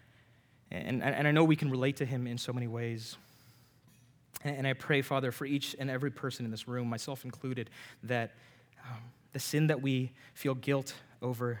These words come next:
tonight, that we would bring it before you with your people, bring it before others, and ask them to help us.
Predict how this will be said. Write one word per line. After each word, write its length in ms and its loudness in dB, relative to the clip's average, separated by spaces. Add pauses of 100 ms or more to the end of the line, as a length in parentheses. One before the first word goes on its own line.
(140)
tonight, 600 0
that 140 -6
we 80 -4
would 180 -6
bring 200 -2
it 160 -10
before 320 -8
you 440 0 (280)
with 320 6
your 220 2
people, 540 -2
bring 260 -2
it 200 -4
before 360 -6
others, 540 -2
and 240 -8
ask 220 -10
them 140 -8
to 100 -10
help 280 -10
us. 280 -8